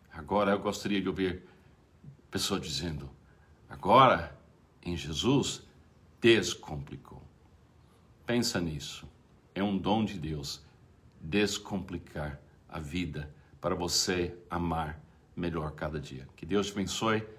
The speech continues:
Tenha um ótimo dia. Não complica hoje.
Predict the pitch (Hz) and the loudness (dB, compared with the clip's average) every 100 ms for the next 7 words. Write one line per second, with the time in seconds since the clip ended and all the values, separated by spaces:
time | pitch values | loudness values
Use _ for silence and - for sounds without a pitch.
0 | - - - - 85 85 85 110 - 101 | -20 -20 -20 -12 -4 0 4 4 4 -4
1 | 90 - 104 110 110 - - - - - | -2 2 4 4 2 -4 -16 -20 -20 -20
2 | - - 95 107 - 101 101 104 101 101 | -16 -2 0 0 0 -4 0 -2 2 0
3 | 98 - - - 90 101 87 92 85 | 0 -6 -16 -2 4 4 4 -4 -6